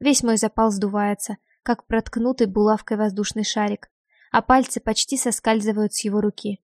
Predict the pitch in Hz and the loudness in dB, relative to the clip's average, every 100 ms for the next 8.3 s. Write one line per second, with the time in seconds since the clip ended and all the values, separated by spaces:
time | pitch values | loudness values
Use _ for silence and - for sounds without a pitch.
0 | _ _ _ _ 277 277 - 247 202 - | _ _ _ _ 0 0 0 -2 -4 -8
1 | _ 220 226 226 - 226 240 233 190 226 | _ 0 2 2 0 0 0 0 0 0
2 | - 220 - 220 226 214 214 - 214 208 | 0 -2 2 2 2 0 -4 -2 0 2
3 | 208 202 254 - _ _ _ 220 220 214 | 0 0 -2 -4 _ _ _ 4 6 4
4 | - 220 208 208 208 208 - _ _ _ | 2 0 0 -2 -2 -2 -6 _ _ _
5 | _ - 254 302 - 254 247 247 - 226 | _ -4 2 2 4 4 4 2 4 4
6 | 220 - 214 214 214 269 277 269 202 208 | 4 0 0 0 0 0 0 -2 0 0
7 | 202 214 262 - 220 214 196 196 220 - | 2 0 -2 0 4 6 4 2 -4 0
8 | 247 262 277 | 0 0 -4